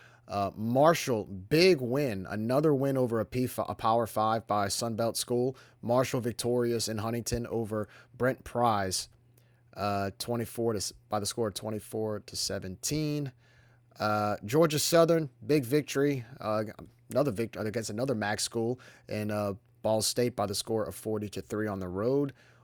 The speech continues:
Old Dominion, very surprising low-scoring game against Texas A and M Commerce. Believe it or not, uh, Old Dominion was scheduled to play Buffalo today,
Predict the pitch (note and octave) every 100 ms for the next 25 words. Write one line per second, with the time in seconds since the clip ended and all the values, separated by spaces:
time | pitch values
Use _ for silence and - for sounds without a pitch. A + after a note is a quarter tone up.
0 | _ C#3 G#3 A3 A3+ D3+ E3 E3+ G#2 F#2+
1 | A#2+ D3+ A#2+ - - G#2+ C3+ B2 G#2 G2
2 | G2+ A#2 A#2+ - A#2+ A2+ G#2+ A2 A#2 G#2+
3 | G2+ - A#2 A2+ G2 A2 A2 G#2+ G#2 -
4 | A#2 A#2+ G#2 - A2+ A#2+ B2+ A2 G#2 A2+
5 | A#2 A2 - G#2 G2+ G2 B2 C3+ A2+ A#2+
6 | C#3 A2+ G#2 - A2 A2 G2+ - G#2+ -
7 | B2 - G#2+ G2+ - G#2+ G#2